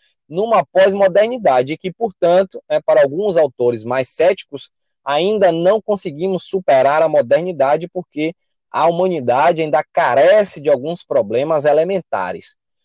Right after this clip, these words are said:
Pois bem, acerca de como a maçonaria se comporta nesse contexto em que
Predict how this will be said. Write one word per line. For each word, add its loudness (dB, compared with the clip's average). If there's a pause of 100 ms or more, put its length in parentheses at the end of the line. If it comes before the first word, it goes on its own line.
(220)
Pois 4
bem, 0 (400)
acerca 0
de -10
como 4
a 4
maçonaria -2
se -10
comporta 0
nesse -10
contexto -8
em -8
que -6